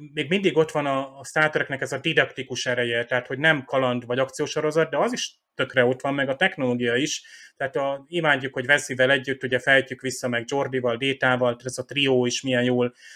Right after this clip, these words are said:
kezd majd működni, és a jövőben is ez, ez fennmarad. Vagy ott van Jazz-,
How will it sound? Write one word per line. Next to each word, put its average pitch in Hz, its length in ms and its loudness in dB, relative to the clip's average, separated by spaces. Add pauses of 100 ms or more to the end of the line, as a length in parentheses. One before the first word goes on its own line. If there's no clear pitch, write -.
(120)
kezd 139 260 2
majd 120 180 2
működni, 135 480 0
és 123 160 0
a 123 40 2
jövőben 127 420 2
is 120 160 -4
ez, 120 180 -4
ez 127 200 -10
fennmarad. 143 500 -2 (300)
Vagy 240 180 0
ott 233 100 0
van 185 180 2
Jazz-, 180 260 6